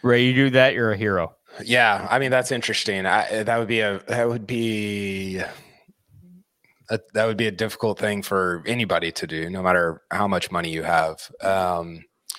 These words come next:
Speaker 2: I think the other interesting piece that, you know, like, should, uh, the question it raised for me, honestly, was, like, should these guys be making more of the major cut,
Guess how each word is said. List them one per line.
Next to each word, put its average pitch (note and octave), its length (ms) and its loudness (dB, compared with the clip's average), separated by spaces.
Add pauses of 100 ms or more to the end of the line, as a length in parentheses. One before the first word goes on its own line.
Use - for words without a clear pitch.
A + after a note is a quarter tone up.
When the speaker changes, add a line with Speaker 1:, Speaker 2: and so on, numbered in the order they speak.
(240)
Speaker 2:
I A#3+ 80 4
think A3+ 160 4
the B2 80 2
other D3 180 8
interesting A2 540 0 (140)
piece G2+ 360 0
that, F#2+ 260 -2 (1040)
you A#2 120 0
know, F#2+ 360 0
like, G#2 280 2
should, A#2+ 720 0 (560)
uh, C#3 100 2
the D3+ 120 0
question B3 320 4
it C#4+ 60 4
raised C3+ 340 2
for A#2 120 0
me, G2+ 200 2
honestly, A2+ 440 0
was, C#3+ 240 -2
like, A2 160 0
should - 180 -2
these C3 180 -2
guys B2 260 4
be A#2 120 -2
making A2 400 -2
more G#2+ 260 0
of F#2 80 -4
the G2 80 -2
major F#2 400 -2
cut, - 340 -6